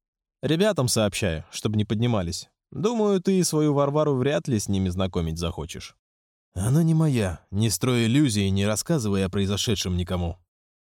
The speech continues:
Составляю в голове список задач на ближайшее время, и номер один в этом списке — в магазин за презервативами. Срочно. «Ладно».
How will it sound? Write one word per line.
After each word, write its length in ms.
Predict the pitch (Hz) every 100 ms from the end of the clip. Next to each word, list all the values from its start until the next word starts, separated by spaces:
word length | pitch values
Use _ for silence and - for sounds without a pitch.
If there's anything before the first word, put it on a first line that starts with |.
| _ _ _ _ _
Составляю 680 | - 80 95 95 117 131 120
в 60 |
голове 380 | 110 113 113 117
список 420 | - 117 107 107
задач 480 | 101 107 98 113 -
на 100 | 110
ближайшее 680 | 101 101 101 98 90 95 90
время, 480 | 90 92 95 110 104
и 20 |
номер 360 | 90 90 92 95
один 280 | 90 110
в 60 | 113
этом 240 | 110 113
списке — 520 | - 113 110 - 117 107 _ _ _ _
в 160 | 82 90
магазин 640 | 92 90 90 92 113 123
за 120 | 110
презервативами. 1000 | 110 101 101 98 92 90 55 58 - - _ _ _ _
Срочно. 720 | - - 82 85 - - 67 _ _ _ _ _ _ _ 131
«Ладно». 640 | 156 202 127 92 85